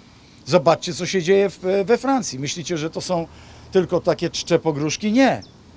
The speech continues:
Tak wygląda ta sytuacja w Europie Zachodniej. Tam kultura francuska, niemiecka, austriacka została potężnie uderzona przez miliony nielegalnych imigrantów. I ten punkt trzeci, pamiętajcie, wszyscy rodacy,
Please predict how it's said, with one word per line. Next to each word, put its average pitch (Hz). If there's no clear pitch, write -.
Tak 202
wygląda 214
ta 214
sytuacja 214
w 175
Europie 214
Zachodniej. 190
Tam 208
kultura 214
francuska, 208
niemiecka, 202
austriacka 190
została 196
potężnie 208
uderzona 175
przez -
miliony 202
nielegalnych 185
imigrantów. 151
I 180
ten 190
punkt 202
trzeci, 165
pamiętajcie, 160
wszyscy 196
rodacy, 165